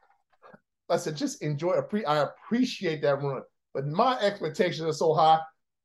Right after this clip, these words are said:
no one could look at me and say, "You're being unreasonable." I'm like, "Why? Why am I unreasonable? They went, didn't they?" 'Cause when I sat there and told y'all they were bums for thirty years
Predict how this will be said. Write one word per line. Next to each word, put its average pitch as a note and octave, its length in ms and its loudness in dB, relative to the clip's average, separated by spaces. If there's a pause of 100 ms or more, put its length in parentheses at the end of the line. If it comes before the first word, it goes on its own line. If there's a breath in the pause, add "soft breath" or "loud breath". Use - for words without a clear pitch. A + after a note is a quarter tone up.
(200)
no D#3+ 200 4
one C#4 140 4
could G#3+ 140 -2
look A#3 140 2
at G#3 80 -2
me G#3 80 0
and G3+ 80 0
say, F#3 140 0
"You're G3+ 180 0
being F3+ 400 -4
unreasonable." D#3 680 -4
I'm F#3+ 100 -2
like, D3+ 200 4
"Why? D3 300 4 (1200)
Why G#3 180 8
am C#4+ 80 2
I C4 160 6
unreasonable? A3 480 -2
They G3+ 160 2
went, C4+ 380 2 (220)
didn't C#4 240 4
they?" F4 200 4 (1800)
'Cause F3 120 -2
when G#3+ 120 6
I A#3 60 8
sat E4 260 6
there C#4+ 120 2
and D4 100 -2
told D#4 260 4
y'all C4 140 6
they C4 100 4
were B3 180 2
bums F4+ 400 4
for D4 100 -6
thirty C4 280 4
years A#3+ 340 -6